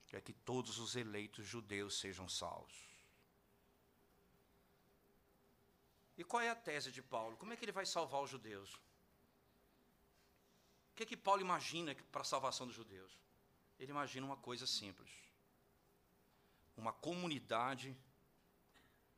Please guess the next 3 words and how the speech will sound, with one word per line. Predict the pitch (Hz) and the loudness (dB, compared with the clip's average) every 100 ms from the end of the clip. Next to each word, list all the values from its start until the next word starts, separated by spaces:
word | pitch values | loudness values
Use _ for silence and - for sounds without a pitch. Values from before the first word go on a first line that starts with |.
| - - - - - - - - - - | -20 -20 -20 -20 -20 -20 -20 -20 -16 -2
que | |
está | 117 - 135 | 2 8 8
cumprindo | - 143 117 - 120 135 143 139 139 | 8 4 4 2 4 6 4 2 -4